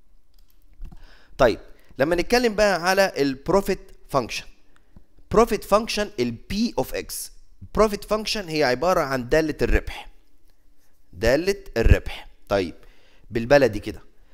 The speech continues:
الأرباح بتتحسب منين؟ ها؟ الأرباح بتتحسب منين؟ مش ممكن نقول إن الأرباح دي تعني الإيرادات اللي بتجيلي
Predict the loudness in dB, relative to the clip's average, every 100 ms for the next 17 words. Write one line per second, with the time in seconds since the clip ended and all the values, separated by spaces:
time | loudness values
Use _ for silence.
0 | -20 -8 -4 0 2 2 0 -4 -6 -8
1 | -8 -6 -6 -4 -6 -6 -14 -20 -20 -20
2 | -20 -20 -20 -20 -14 -8 -8 -8 -16 -20
3 | -20 -20 -20 -20 -20 -20 -20 -20 -18 -12
4 | -4 -2 0 0 0 -4 -10 -10 -8 -6
5 | -6 -6 -8 -10 -18 -20 -20 -20 -20 -20
6 | -20 -14 -6 -2 -2 -2 -6 -4 -6 -6
7 | -6 -8 -6 -6 0 0 0 -8 -2 0
8 | 0 -2 -12 -18 -20 -20 -10 -8 -2 2
9 | 4 4 4 0 -2 -4 -6 -6 -6 -6
10 | -8